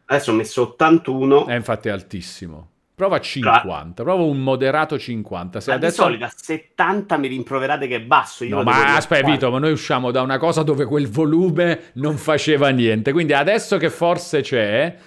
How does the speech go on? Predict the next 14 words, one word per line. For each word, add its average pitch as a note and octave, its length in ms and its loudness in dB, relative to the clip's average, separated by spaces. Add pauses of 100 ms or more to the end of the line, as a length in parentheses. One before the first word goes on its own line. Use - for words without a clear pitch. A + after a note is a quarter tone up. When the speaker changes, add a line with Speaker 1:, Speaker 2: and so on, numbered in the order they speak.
(120)
Speaker 1:
Vabbè, F3 140 6
Speaker 2:
proviamo G3 220 4
Speaker 1:
adesso F3+ 240 0
ci C3+ 120 -8
siamo? D#3 580 4
Speaker 2:
a C3+ 160 -2
che... D#3+ 160 -4
Adesso D3+ 540 0
a C#3+ 280 -2
che E3+ 140 -2
stai G2+ 400 -4
di A2+ 140 -4
numero? G#2 640 -4 (180)
Speaker 1:
Sessantuno. A2 960 -6